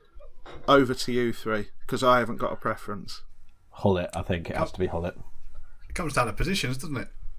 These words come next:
Speaker 3: What are we doing? What's the system?
Speaker 2: Well, this is why it
Speaker 1: I
Speaker 2: has to be
Speaker 1: dunno.
Speaker 2: Gullit. It doesn't matter what you do if it's Gullit.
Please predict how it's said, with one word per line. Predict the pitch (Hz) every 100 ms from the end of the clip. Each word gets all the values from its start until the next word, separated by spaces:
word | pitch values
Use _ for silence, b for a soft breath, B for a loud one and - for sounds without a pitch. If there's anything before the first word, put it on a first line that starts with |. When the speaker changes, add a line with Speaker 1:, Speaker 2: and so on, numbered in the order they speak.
| -
Speaker 3:
What | - 143
are |
we | 143
doing? | 160 113 -
What's | 135 120
the |
system? | - 151 - 101 - - - - - - B B B B B B B B B - - - - - -
Speaker 2:
Well, | 131
this | 151 160
is | 139
why | 139 135
it |
Speaker 1:
I | 131
Speaker 2:
has | 214
to | 202
be |
Speaker 1:
dunno. | 139 170
Speaker 2:
Gullit. | 113 -
It | 127
doesn't | 123 123
matter | 131 135
what | 95
you | 85
do | 80
if | 80
it's | - -
Gullit. | 82 -